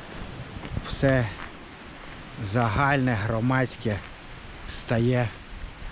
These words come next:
неактуальним. На жаль.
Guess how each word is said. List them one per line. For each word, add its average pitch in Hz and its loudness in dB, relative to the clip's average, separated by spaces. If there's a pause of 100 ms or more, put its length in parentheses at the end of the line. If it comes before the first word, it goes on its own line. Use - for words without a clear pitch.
(180)
неактуальним. 107 2 (920)
На 110 0
жаль. 107 -2